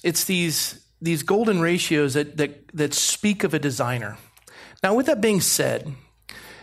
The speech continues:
uh, the, the, the ruler comes to him and says, "You're good." So what is the standard? Where does this come from? What is this imprint?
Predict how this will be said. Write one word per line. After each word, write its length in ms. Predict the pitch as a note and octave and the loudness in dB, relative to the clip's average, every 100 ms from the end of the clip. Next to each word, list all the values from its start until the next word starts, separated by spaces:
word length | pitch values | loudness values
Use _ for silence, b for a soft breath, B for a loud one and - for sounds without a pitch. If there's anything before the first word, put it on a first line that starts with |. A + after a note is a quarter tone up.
| B - | B -2
uh, 380 | F3 F3+ F3 | 2 4 2
the, 140 | F#3 F#3+ | 2 0
the, 240 | G3+ G3 | 0 0
the 200 | F#3+ G3+ | 0 2
ruler 240 | A3+ C#4+ A3+ | 4 2 2
comes 300 | G#3+ A3 F#3+ | 2 2 2
to 60 | |
him 80 | F#3 | 0
and 100 | D#3+ | 0
says, 180 | F#3 D#3 | -2 -2
"You're 80 | C#3+ | -2
good." 380 | E3 D3+ B2+ | 0 0 0
So 140 | B2 E3 | -2 -2
what 120 | F#3 | 0
is 140 | G3+ | -2
the 80 | G#3 | -2
standard? 600 | - - - F3 E3 D#3+ | -2 -2 0 0 0 0
Where 100 | C#3+ | -2
does 140 | D#3 C#3+ | -2 -4
this 120 | C#3 | -6
come 240 | - E3+ | -4 -2
from? 260 | D#3 C#3 C3+ | -2 -2 0
What 100 | D#3 | 0
is 120 | D#3+ | 0
this 200 | E3+ - | 0 -2
imprint? 720 | - E3+ F3 - C#3 C3 - | -2 0 0 -2 -4 -4 -10